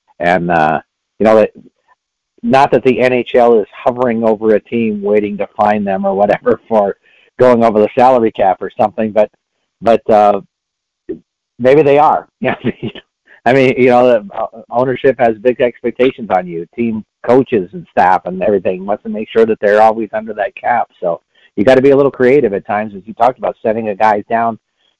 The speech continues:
because for a few days around the Christmas holiday, they're not gonna be playing anyway. So why have them on the cap, you know, for yourself? So it's just one of those smart little things you gotta do to save yourself literally nickels and dimes, I guess, <laughs> at some point.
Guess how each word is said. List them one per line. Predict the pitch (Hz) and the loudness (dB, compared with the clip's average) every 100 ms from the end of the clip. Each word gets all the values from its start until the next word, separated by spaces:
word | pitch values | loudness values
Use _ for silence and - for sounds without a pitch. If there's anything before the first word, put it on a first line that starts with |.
| _ | _
because | 127 107 | 0 0
for | 131 117 | 2 2
a | |
few | - 127 | 2 4
days | 123 123 117 | 4 2 2
around | 117 120 | 2 2
the | 113 | 0
Christmas | - 120 113 - | -2 -4 -4 0
holiday, | 127 131 110 107 | 2 2 2 0
they're | 107 | -2
not | 113 117 | -4 -4
gonna | 117 98 | -4 -8
be | |
playing | 120 110 107 | -4 -4 -6
anyway. | 127 123 92 101 - 113 | -10 -6 -6 -6 -4 0
So | 107 - _ _ _ _ | 0 -2 _ _ _ _
why | - 95 110 117 | -8 2 2 4
have | 123 120 | 2 2
them | 120 | 2
on | 123 127 | 2 0
the | 120 | 0
cap, | 139 135 85 _ _ _ | 2 2 0 _ _ _
you | 107 | -4
know, | 107 104 | -2 0
for | 120 104 | 0 0
yourself? | 90 90 123 82 85 | -2 -2 -2 0 -4
So | 127 107 | -2 -2
it's | 101 | -2
just | 113 - | -8 -2
one | 117 | 0
of | 117 | 0
those | 110 - | -2 0
smart | 123 113 | 0 0
little | 120 113 | -2 -4
things | - 131 113 | -4 -4 -4
you | 104 | -2
gotta | 104 101 | -2 -2
do | 104 | -8
to | 98 | -6
save | - 107 95 | -2 -2 -2
yourself | 196 110 107 101 _ _ _ _ _ _ _ | -4 0 0 -2 _ _ _ _ _ _ _
literally | 110 117 123 120 113 | 0 4 4 4 2
nickels | 120 - 113 117 | 0 0 0 0
and | 110 | 0
dimes, | 113 101 92 | 0 0 -4
I | 87 | -12
guess, | 82 - | -12 -20
<laughs> | |
at | 113 - | -16 -6
some | 110 | -6
point. | - 90 - | -6 -12 -12